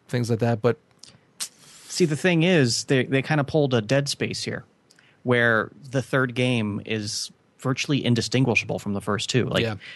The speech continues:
Speaker 2: the first two Dead Rising games had a certain charm and fun to them.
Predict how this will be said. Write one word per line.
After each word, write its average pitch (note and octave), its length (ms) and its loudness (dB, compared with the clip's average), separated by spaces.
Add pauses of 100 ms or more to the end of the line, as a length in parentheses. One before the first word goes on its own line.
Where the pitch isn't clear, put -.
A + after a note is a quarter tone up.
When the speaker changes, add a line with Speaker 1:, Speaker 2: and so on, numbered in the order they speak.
(120)
Speaker 2:
the B2+ 80 0
first F#3 260 2
two F#3 120 6
Dead D3+ 160 2
Rising C3 320 2
games G#2 540 -4 (220)
had C#3 320 -2
a A#2 100 -4
certain C3+ 340 -2
charm A#2+ 540 0
and G#2 180 -8
fun C3 440 0
to A#2 100 -2
them. G#2 240 -8